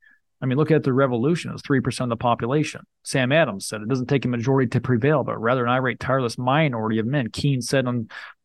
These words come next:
brush fires of freedom in the minds of the people." And so, you know, our voice matters. And so I hope we've learned our lesson, but I think we, I think it, it ignited, uh, that convicted few. And I do believe that the soil for truth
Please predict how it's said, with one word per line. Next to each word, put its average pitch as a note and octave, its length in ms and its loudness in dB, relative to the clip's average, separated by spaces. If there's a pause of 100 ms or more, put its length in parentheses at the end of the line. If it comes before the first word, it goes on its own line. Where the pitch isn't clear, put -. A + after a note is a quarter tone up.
(120)
brush C3+ 300 2
fires C3+ 200 4
of A#2 120 -4
freedom D#3+ 260 4
in A2+ 80 -2
the A2 60 -2
minds B2+ 400 2
of A#2+ 80 0
the A#2+ 80 -2
people." - 420 0 (800)
And A2 100 -8
so, A#2 360 -2 (460)
you B2+ 120 -2
know, G#2+ 200 -2 (600)
our C3 80 4
voice D#3 280 4
matters. A#2 540 0 (360)
And A#2+ 100 -10
so A#2 340 -2 (160)
I D3+ 140 2
hope E3+ 200 2
we've B2+ 200 4
learned A#2+ 180 -2
our A2+ 100 -6
lesson, A2 380 -6
but C3 100 2
I C#3 80 4
think D#3 220 0
we, C3 380 4
I D#3 100 2
think E3 220 0
it, C3+ 200 2
it C#3 260 0
ignited, B2+ 680 0 (420)
uh, A2 340 0 (180)
that C3 220 0
convicted A#2+ 500 -2
few. A2+ 420 -2 (400)
And B2+ 280 0
I A#2+ 80 2
do A#2+ 260 2
believe B2 480 4
that A2+ 240 0
the A#2 80 -6
soil B2+ 560 2
for A2+ 120 -4
truth A#2 520 0